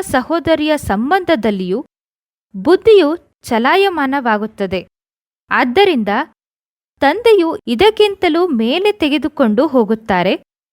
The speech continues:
"ತಮ್ಮನ್ನು ಆತ್ಮನೆಂದು ತಿಳಿಯಿರಿ, ಅನ್ಯರನ್ನು ಆತ್ಮವು ಸಹೋದರ ಸಹೋದರನೆಂದು ತಿಳಿಯಿರಿ." ನಾವೆಲ್ಲರೂ ಸಹೋದರ ಸಹೋದರನಾಗಿದ್ದೇವೆಂದರೆ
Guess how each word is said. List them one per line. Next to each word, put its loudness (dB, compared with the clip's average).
"ತಮ್ಮನ್ನು -2
ಆತ್ಮನೆಂದು -4
ತಿಳಿಯಿರಿ, -4
ಅನ್ಯರನ್ನು 0
ಆತ್ಮವು -6
ಸಹೋದರ 0
ಸಹೋದರನೆಂದು -4
ತಿಳಿಯಿರಿ." -2
ನಾವೆಲ್ಲರೂ 0
ಸಹೋದರ -4
ಸಹೋದರನಾಗಿದ್ದೇವೆಂದರೆ -2